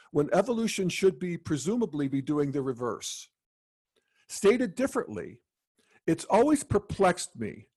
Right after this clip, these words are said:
that the integral stages should take a leap of tolerance that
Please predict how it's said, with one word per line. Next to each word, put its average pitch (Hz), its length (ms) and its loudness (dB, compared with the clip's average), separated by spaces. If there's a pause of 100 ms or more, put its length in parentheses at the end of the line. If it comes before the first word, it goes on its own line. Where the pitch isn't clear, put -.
(200)
that 160 200 0
the 160 200 2
integral 233 400 2
stages 156 840 -2 (100)
should 175 260 -4
take 220 240 0
a 226 80 0
leap 185 460 -2
of 165 160 -2
tolerance 123 840 -2 (480)
that 156 280 4